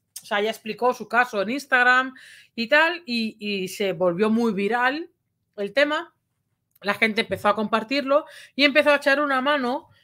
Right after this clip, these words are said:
con respecto a los, al procedimiento que debería de llevar, porque, claro,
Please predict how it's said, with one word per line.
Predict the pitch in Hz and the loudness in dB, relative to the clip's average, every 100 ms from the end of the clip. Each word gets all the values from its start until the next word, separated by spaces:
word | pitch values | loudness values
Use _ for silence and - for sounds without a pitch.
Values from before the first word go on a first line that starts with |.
| _ | _
con | - 247 | -2 2
respecto | 262 254 240 233 269 | 2 2 -4 0 2
a | 254 240 | 2 2
los, | 240 - - | 0 -4 -2
al | 220 | 0
procedimiento | 226 220 226 214 262 330 277 247 | 0 -2 -2 -2 -2 -4 -6 -4
que | |
debería | 202 190 202 247 | -2 0 0 -2
de | 240 | -2
llevar, | 202 226 254 254 - - _ | 0 0 0 -2 -6 -20 _
porque, | - 233 226 | 0 0 4
claro, | 285 254 156 | 4 4 0